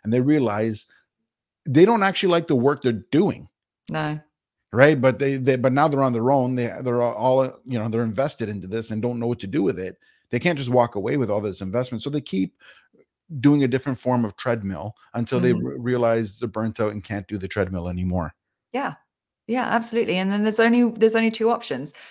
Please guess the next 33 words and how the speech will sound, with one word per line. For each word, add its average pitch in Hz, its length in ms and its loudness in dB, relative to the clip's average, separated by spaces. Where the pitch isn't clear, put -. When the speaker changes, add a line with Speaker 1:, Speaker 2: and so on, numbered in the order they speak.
Speaker 2:
So 196 100 -2
you're 202 240 6
like, 180 300 2
go 170 140 4
big 165 160 4
or 156 60 -2
go 160 140 6
home 160 480 4
element, 156 400 0
or 160 300 -6
go 165 100 2
big 160 160 2
or 156 60 2
go 160 140 2
bigger. 175 320 4
It's 208 140 0
like, 214 320 0
to 226 100 -6
me, 220 240 0
I, 180 120 0
I 190 80 -2
either 202 160 -4
say 202 240 -4
we 202 120 -6
either 233 180 2
need 226 120 2
to 220 80 -14
progress 196 400 0
from 190 140 -2
the 180 80 0
doer, 196 400 0
like, 185 220 -6
into 180 340 -4